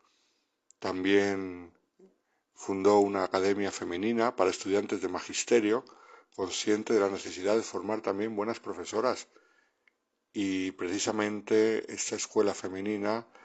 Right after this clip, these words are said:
será el futuro de lo que llegará a ser la institución teresiana.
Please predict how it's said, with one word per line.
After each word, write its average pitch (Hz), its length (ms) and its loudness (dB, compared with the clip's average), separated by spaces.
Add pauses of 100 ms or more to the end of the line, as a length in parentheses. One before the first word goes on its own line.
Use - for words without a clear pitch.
(260)
será 101 600 2 (300)
el 92 180 -2
futuro 120 800 2 (400)
de 104 120 2
lo 107 140 4
que 104 340 4
llegará 95 340 -4
a 98 40 -4
ser 101 260 -2
la 98 100 0
institución 92 640 -6
teresiana. 87 640 0